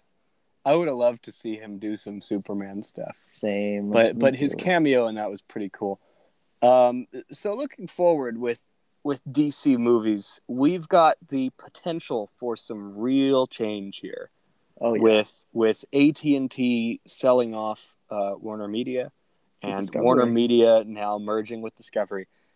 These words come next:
Speaker 2: Yeah.
Speaker 1: I am hopeful.
Speaker 2: We're
Speaker 1: I
Speaker 2: gonna
Speaker 1: think
Speaker 2: see a, we're gonna see a Batman hippopotamus now.
Speaker 1: <laughs>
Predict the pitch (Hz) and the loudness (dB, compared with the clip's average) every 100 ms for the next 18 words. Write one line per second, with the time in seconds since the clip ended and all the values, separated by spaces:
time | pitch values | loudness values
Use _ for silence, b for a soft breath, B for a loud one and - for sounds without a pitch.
0 | _ - 107 160 160 _ _ - 120 151 | _ -12 -10 -8 -12 _ _ -2 2 4
1 | 196 208 226 202 _ _ _ _ _ _ | 2 -2 -8 -16 _ _ _ _ _ _
2 | _ - 143 135 131 - 120 - - - | _ -10 -8 -8 -10 -10 -12 -12 -18 -18
3 | - _ _ _ _ _ 131 127 139 180 | -20 _ _ _ _ _ 4 4 4 2
4 | 196 139 135 127 110 104 - 104 _ - | 2 4 6 6 4 0 -4 -8 _ -2
5 | 120 123 127 - 131 113 104 123 123 127 | 0 0 -2 0 2 0 0 2 2 2
6 | 120 120 117 110 120 110 123 123 110 101 | -2 -2 -4 -6 -8 -4 -2 -2 -4 -8
7 | - 104 98 104 _ _ _ _ _ _ | -8 -10 -10 -14 _ _ _ _ _ _
8 | _ 156 | _ -12